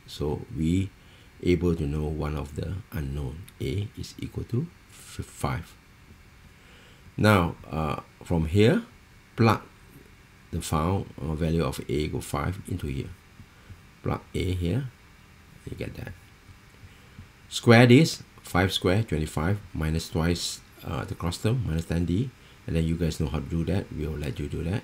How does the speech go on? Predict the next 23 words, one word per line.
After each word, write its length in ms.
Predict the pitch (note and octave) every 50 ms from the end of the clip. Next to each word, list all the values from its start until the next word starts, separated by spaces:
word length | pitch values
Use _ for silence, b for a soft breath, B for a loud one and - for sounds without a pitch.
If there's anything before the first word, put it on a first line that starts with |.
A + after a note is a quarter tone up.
| - - - - - -
Equal 240 | - - - E2 D2 - - - - - -
eighty-three. 440 | - - - - - - - - F#2 - - - - - B B B B B B B B B
Minus 220 | - F2 G2+ A2+
ten 240 | - B2+ A#2 A#2+ A#2+
D 260 | A2 A2 A#2 A#2+ - -
and 280 | - D#2+ E2 E2 - A#2+ - - - - - - - - - - - - - - -
ten 220 | - G2 G2+ G#2 F#2+
D 100 | G2 F#2+
cancel. 480 | - G2+ F#2 G2 - - G#2+ C3+ D3 B2 - - B B B B B B B B
You 100 | - D#2+
get 180 | D#2 B2 - - - - - - - - - - - - - - - - -
two 400 | - A2+ B2+ C#3 B2 G2+ - - -
D 180 | E2+ F2 F2+ E2+
square 420 | - - - E2+ E2 F2 G#2 G2 - - - - - - - - -
plus 340 | - F#2+ F2 D#2+ D#2+ - - - - - - - - - -
there 180 | E2+ E2 D#2 C#2
are 120 | C#2+ D#2+ - - -
three 380 | - - G2+ F2+ F2 F2 F2+
twenty-five. 580 | E2+ - D2 C#2+ C2+ - - B1+ C#2 C2+ C2 -
That 100 | - -
will 60 | -
be 60 | -
seventy-five. 540 | - - - - - - - - - -